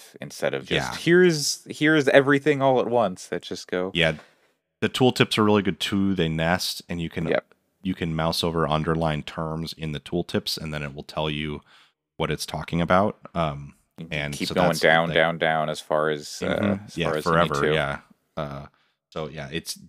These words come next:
Speaker 2: I would say this is a really good game if you're interested in four X games and you want something that's a little more fantasy.
Speaker 1: Yeah.
Speaker 2: Civ, Civ does a pretty good job of this too, but this game, I think, the Civipedia is, like, kind of intimidating, <laughs> uh,
Speaker 1: <laughs>
Speaker 2: whereas this game's encyclopedia is,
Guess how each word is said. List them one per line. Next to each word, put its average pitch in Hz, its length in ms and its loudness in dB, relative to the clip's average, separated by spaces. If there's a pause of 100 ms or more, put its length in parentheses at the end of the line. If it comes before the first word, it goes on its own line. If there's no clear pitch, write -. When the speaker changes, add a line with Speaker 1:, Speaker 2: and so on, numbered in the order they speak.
(100)
Speaker 2:
I 92 140 2
would 98 160 0
say 92 180 0
this 85 220 -4
is 80 160 -6
a 76 120 -8 (680)
really 110 280 2
good 92 200 0
game 90 220 -2
if 80 120 -6
you're 80 100 -6
interested 82 400 -6
in 80 120 -4
four 80 240 -4
X - 180 -8
games 78 320 -6
and 78 100 -10
you 73 120 -12
want 76 320 -6
something 76 320 -8
that's 71 180 -12
a 78 60 -12
little 78 160 -6
more 71 160 -12
fantasy. 73 640 -10 (260)
Speaker 1:
Yeah. 95 160 -6
Speaker 2:
Civ, 151 280 0
Civ 175 280 2
does 117 160 4
a - 40 -6
pretty 82 280 -4
good 85 120 -2
job 82 200 2
of 87 80 -2
this 80 160 -6
too, 78 320 -10
but 76 240 -8 (400)
this 87 140 -4
game, 80 220 -2
I 76 80 -4
think, - 360 -10 (280)
the 92 60 -4
Civipedia 87 600 -2
is, 80 200 -2
like, 73 140 -8
kind 80 240 -4
of 73 80 -8
intimidating, 85 720 -4 (160)
<laughs> - 180 -16
uh, 80 260 -4
Speaker 1:
<laughs> 107 40 -6
Speaker 2:
whereas 82 340 -4
this 87 180 -2
game's 80 500 -4
encyclopedia 78 720 -8
is, 71 260 -6